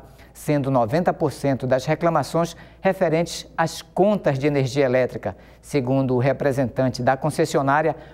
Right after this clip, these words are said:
o problema ocorre devido ao chamado consumo não registrado, em que o consumidor não estava pagando o que devia para a empresa. Para verificar se há problemas na rede de fornecimento de energia,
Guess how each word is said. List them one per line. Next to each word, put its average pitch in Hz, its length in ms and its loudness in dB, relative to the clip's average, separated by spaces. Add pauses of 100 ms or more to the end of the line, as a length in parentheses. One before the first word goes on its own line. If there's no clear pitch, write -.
o 160 80 0
problema 175 460 2
ocorre 160 420 2
devido 147 460 0
ao 151 80 2
chamado 147 520 0
consumo 196 720 -2
não 185 160 2
registrado, 156 800 0 (300)
em 147 100 0
que 156 140 -2
o 143 60 2
consumidor 175 720 0 (240)
não 214 120 2
estava 180 400 0
pagando 156 520 0
o - 20 -2
que 185 140 -4
devia 160 640 0
para 127 200 2
a 127 40 2
empresa. 123 580 -2 (300)
Para 135 160 2
verificar 135 640 0
se 139 300 -2
há 156 80 4
problemas 135 640 0
na 135 160 0
rede 156 380 0
de 147 80 -2
fornecimento 139 760 0
de 135 80 0
energia, 165 540 0